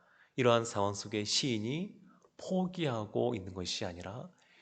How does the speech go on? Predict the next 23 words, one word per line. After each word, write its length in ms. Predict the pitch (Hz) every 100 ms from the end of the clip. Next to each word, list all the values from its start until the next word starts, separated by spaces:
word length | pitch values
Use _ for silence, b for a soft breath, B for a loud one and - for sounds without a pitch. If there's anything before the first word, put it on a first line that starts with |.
| b b
그럴수록 800 | - 190 196 - - 160 160 -
하나님을 400 | 196 190 180 165
향한 300 | 147 151 156
갈망이 520 | - 117 127 131 131
더욱더 680 | - - 202 208 - 190 180
불타올라서 1040 | - 196 196 185 180 104 92 87 151 185 - _ B B B B B
"내가 240 | 101 98
그 100 | -
하나님을 360 | 110 110 113 131
잊지 260 | 170 -
않겠노라고" 720 | 175 156 170 123 92 - 98 - b b -
고백하고, 800 | - 95 - - 90 131 170 208 B B B B B
자신이 440 | 123 127 - 147
겪는 300 | 123 127 123
억울함, 640 | - 104 107 107 101 92 95 - b b
힘든 540 | - 160 151 135 117
것, 340 | 127 110 107 - b b
그런 260 | - 120 113
것들에 320 | 104 - 98
대하여 640 | 95 90 85 95 139 185 - B B B
하나님 340 | - 175 185 180
앞에 260 | 175 160
다 80 | 156